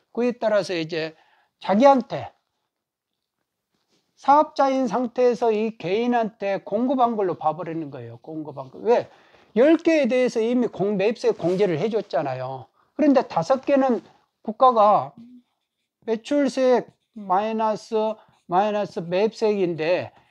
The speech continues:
매입세액은 이미 이천이십 년에 매입세액을 열 개에 대해서, 열 개에 대해서, 어, 열 개에 대해서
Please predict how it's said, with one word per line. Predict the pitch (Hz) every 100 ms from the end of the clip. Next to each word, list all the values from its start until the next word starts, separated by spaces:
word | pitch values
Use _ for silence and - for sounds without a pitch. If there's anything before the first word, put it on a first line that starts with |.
| _ _
매입세액은 | 196 294 294 - 294 277 233 226
이미 | 254 269 240 220 120 127 _ _ _ -
이천이십 | 277 285 - 269 262 247 _ _ _ _ _ _ 226 269 254 269
년에 | 262 220 226 196 107 - _ _ _ _ _ _ _ _ _ _ _ _ _
매입세액을 | 226 262 - 262 240 233 202 160 - _ _ -
열 | 240 285
개에 | 285 254 220 240 214 -
대해서, | 226 214 202 185
열 | 277 -
개에 | 285 247
대해서, | 208 208 190 190 190 147 - _ _ _ _
어, | 185 180 180 185 - _ _ _ _ _ _
열 | 208 277
개에 | - 277 214
대해서 | 220 214 233 240 247